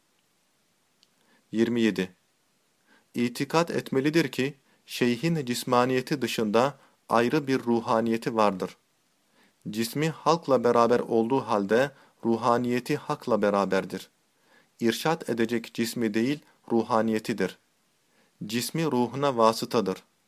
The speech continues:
Hiçbir an o ruhaniyet müridinden ayrılmaz. Ruhaniyetini cismaniyetinde tasavvur ederek devamlı rabıta eder. Yirmi sekiz. Her halükarda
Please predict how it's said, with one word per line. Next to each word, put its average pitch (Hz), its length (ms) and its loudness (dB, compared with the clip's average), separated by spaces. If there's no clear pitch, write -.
Hiçbir 147 540 0
an 143 200 0
o 151 140 2
ruhaniyet 117 680 0
müridinden 117 640 0
ayrılmaz. 101 640 0
Ruhaniyetini 127 1000 0
cismaniyetinde 127 960 0
tasavvur 123 560 -2
ederek 127 440 0
devamlı 131 480 2
rabıta 107 440 2
eder. 95 320 -2
Yirmi 117 280 -2
sekiz. - 480 -4
Her 156 200 2
halükarda 117 840 0